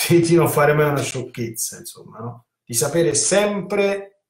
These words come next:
tutto quello che si deve fare qui adesso, nel momento presente, come farlo. Avanti, si facciano avanti, insomma. Chi,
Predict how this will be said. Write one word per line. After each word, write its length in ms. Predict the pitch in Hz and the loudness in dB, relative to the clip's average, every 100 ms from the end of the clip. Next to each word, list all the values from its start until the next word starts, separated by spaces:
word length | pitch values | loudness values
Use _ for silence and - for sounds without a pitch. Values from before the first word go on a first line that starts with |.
| _ _ _ _ _ _ | _ _ _ _ _ _
tutto 320 | - - 151 131 | -18 -10 -8 -4
quello 360 | 143 135 127 | -4 -2 -4
che 140 | 120 113 | -4 -6
si 160 | 120 | -6
deve 260 | 117 113 110 | -6 -6 -6
fare 380 | 131 131 117 113 | -4 -4 -4 -6
qui 160 | 127 | -6
adesso, 420 | 123 117 120 - | -4 -2 -4 -4
nel 80 | 107 | -8
momento 320 | 110 117 113 | -8 -8 -8
presente, 640 | 110 107 117 127 123 117 - | -10 -8 -6 -4 -4 -8 -8
come 280 | 120 117 | -4 -2
farlo. 840 | 117 120 123 117 120 120 117 - _ _ _ _ _ _ _ _ - | -2 -2 -2 -2 -2 0 0 -4 _ _ _ _ _ _ _ _ -12
Avanti, 440 | 139 180 - - - - _ | -4 -2 -2 -8 -18 -20 _
si 160 | - 120 | -16 -4
facciano 360 | 147 147 165 135 | -2 0 -2 -2
avanti, 340 | 117 - - | -4 -8 -16
insomma. 400 | 123 - - - - - 117 117 _ _ _ _ _ _ _ | -16 -16 -18 -20 -20 -20 -20 -20 _ _ _ _ _ _ _
Chi, 1000 | - 120 117 113 110 107 104 113 107 131 | -14 -4 -2 -2 -4 -10 -12 -16 -18 -18